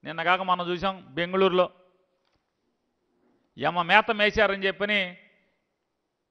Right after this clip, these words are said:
ఎరగదీసి తెడ్డు గాల్చి వాత పెట్టినటువంటి పరిస్థితులు మనం చూసాం దక్షిణాదిన.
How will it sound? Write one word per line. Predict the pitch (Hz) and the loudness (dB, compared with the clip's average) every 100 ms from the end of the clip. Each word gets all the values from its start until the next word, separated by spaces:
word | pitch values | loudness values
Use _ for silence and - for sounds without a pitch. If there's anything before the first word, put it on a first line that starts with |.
| _ _ _ _ _ _ _ _ _ _ _ | _ _ _ _ _ _ _ _ _ _ _
ఎరగదీసి | 117 165 190 220 226 180 | -4 0 0 0 -2 0
తెడ్డు | 202 190 214 | 0 0 4
గాల్చి | 208 220 208 | 4 4 0
వాత | 196 202 190 | -2 -2 -4
పెట్టినటువంటి | 196 175 196 190 185 180 170 160 _ _ _ _ | -8 -8 -10 -8 -8 -6 -8 -10 _ _ _ _
పరిస్థితులు | 160 170 - 202 196 | -4 -4 -4 -10 -6
మనం | 170 170 | -6 -8
చూసాం | 165 196 165 | -10 -8 -4
దక్షిణాదిన. | 160 151 175 170 156 | -4 -4 -4 -4 -4